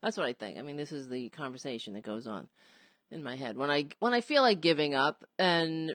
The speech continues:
you know, when a week goes by and the, yeah, 'cause sometimes I think, "What's the difference?" Right? If I know that some people watch the show and they listen to the show, I get emails, I get, we have a re-, we have regular people watching and listening,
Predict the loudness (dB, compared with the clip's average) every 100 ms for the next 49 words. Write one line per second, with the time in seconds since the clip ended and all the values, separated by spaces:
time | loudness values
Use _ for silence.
0 | -6 -6 -4 -2 0 0 -2 2 2 2
1 | 2 4 6 4 2 0 -2 -4 -8 _
2 | -20 -20 -20 -8 -8 -8 -12 -12 -10 -6
3 | -4 -2 2 2 4 2 4 2 2 4
4 | 4 4 -2 -8 -10 -2 0 0 -4 0
5 | 4 6 6 6 6 4 0 2 0 2
6 | 2 2 2 2 2 0 -8 -4 0 2
7 | 2 -2 -4 -4 -4 -8 -8 -6 -4 -2
8 | -4 -4 -4 -4 -2 -2 -2 -2 0 -2
9 | -2 _ _ _ _ _ -10 -6 -4 -4
10 | -2 -2 0 -2 -2 0 0 0 0 -2
11 | -4 -2 -2 0 2 0 0 -4 -6 -4
12 | -6 -4 -4 -4